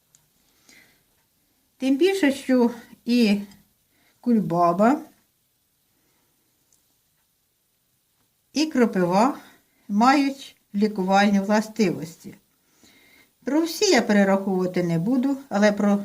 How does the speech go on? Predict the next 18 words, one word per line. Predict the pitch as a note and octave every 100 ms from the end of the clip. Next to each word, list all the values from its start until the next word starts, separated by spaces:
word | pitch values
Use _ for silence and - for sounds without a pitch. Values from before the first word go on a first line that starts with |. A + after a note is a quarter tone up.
| -
найголовніші | G#3+ G#3+ G3+ G3 A3 D4 D#4 C4+
скажу, | - A3+ F#3+ - B2+ - _ - - _ _ _ _ _ _ _ _ _
що | - C#4
кульбаба | D4 C4 F#4+ D4 B3
покращує | A3+ G#3 A#3 A#3 - G3
процес | F#3+ G3 G3 F#3 -
травлення, | - G3+ G#3+ A3 G#3+ G#3 G#3 G#3 - _ _ _ _ _ _ _ A3
знижує | G3 D4+ F#4+ B3+ F#3 F3+
рівень | G3+ A#3 F#3+ E3+
цукру | - A#3+ C4 B3+ A#3
в | A3+
крові, | A3 G#3+ G#3 G#3 A3 - _ _ -
нормалізує | A3 A#3+ C4 C#4+ C#4+ D#4+ D#4 G#3+ -
обмін | G3 F#3 F3+ E3+
речовин, | E3+ E3+ F3 E3+ A3 A3+ A#3 - _ _ _ _ _ _ _ _ _ _ A#3+
має | A#3 F4+ D#4 C#4+ D4 - - -
таку | G#3+ G#3 C#4+
зас-, | C4 G3 -